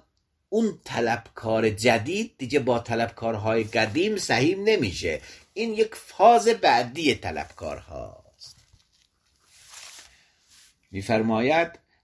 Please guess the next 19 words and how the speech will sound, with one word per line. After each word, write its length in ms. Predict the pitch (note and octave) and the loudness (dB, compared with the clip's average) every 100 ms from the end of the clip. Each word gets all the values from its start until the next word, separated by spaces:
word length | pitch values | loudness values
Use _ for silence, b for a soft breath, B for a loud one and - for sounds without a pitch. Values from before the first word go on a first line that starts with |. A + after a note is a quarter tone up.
| _ G2 | _ 0
«وَلَا 380 | B2 D#3+ F3+ | 4 8 8
یقبل 560 | D3 B2+ G#2 G#2 G#2 F#2+ | 8 2 0 -2 -2 -2
اقراره 800 | F#2 F2+ G2 A#2 C3+ A2+ F2+ F#2 | -6 -6 -2 2 2 2 -2 -8
فی 240 | E2+ F#2 E2+ | -8 -8 -4
حَالِ 300 | G2+ F#2+ E2+ | -2 -2 -4
التفلیس»، 1080 | - - D2 - - - G2+ B2+ B2+ - b b b b - | -10 -16 -16 -16 -18 -4 -2 -2 -4 -16 b b b b 2
اقرار 640 | C#3 A#2+ C#3+ E3 F#3 F#3 | 2 4 6 8 8 6
مفلس 760 | D#3 - B2+ A#2+ B2+ E3+ - - | 0 -2 -2 -2 -2 -4 -6 -6
قبول 400 | A2+ A2 D3 D3 | -6 -2 -2 -2
نیست 280 | D#3+ A2+ - | -4 -4 -2
در 140 | G2 | -2
حالی 380 | E2+ G2+ A2 A2 | 0 -2 0 -2
که 160 | - A#2 | -4 -6
مفلسه، 1000 | G#2 F2 F2+ E2+ E2 E2 - F#2+ A#2+ - _ _ _ _ | -6 -4 -4 -2 -2 -4 -4 -4 -4 -6 _ _ _ _
حکم 380 | _ A2 - E2+ | _ -6 -6 -8
به 80 | E2 | -8
تفلیسش 680 | - F2 - F2 E2 D#2 - | -4 -6 -6 -8 -8 -10 -10
داده 320 | E2+ D2+ E2+ | -8 -8 -8
شده، 460 | F2+ E2+ A2 D3+ | -10 -6 -2 -2